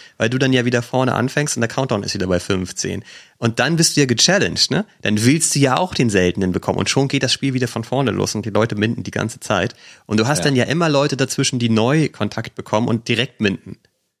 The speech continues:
Speaker 1: Und,
Speaker 2: Ja.
Speaker 1: ne, irgendwie bei Minute vierzehn wieder minden, zack, ist es wieder bei fünfzehn. Und ich glaube, dass das wirklich ewig laufen können wird. Und dadurch, dass sie sagen, ne, du kannst halt for free minden, kannst du ja machen, wenn du willst,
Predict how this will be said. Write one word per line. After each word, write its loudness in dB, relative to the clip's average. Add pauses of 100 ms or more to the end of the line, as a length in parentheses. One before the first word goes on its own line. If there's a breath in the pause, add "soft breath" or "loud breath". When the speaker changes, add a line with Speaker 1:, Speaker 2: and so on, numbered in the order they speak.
(220)
Speaker 1:
Und, -2
Speaker 2:
Ja. -12
Speaker 1:
ne, 0
irgendwie 2
bei 2
Minute 2
vierzehn 0
wieder 4
minden, 0
zack, -2
ist -4
es -2
wieder 0
bei 2
fünfzehn. -4 (420 loud breath)
Und 2
ich -2
glaube, 2
dass 0
das -2
wirklich -2
ewig 0
laufen -2 (140)
können 0
wird. 0 (380 loud breath)
Und 0
dadurch, 0
dass -2
sie -2
sagen, 0 (100)
ne, 2
du -2
kannst -4
halt -2
for -4
free -4
minden, 0 (200)
kannst 0
du -2
ja -2
machen, -4
wenn -2
du -2
willst, -4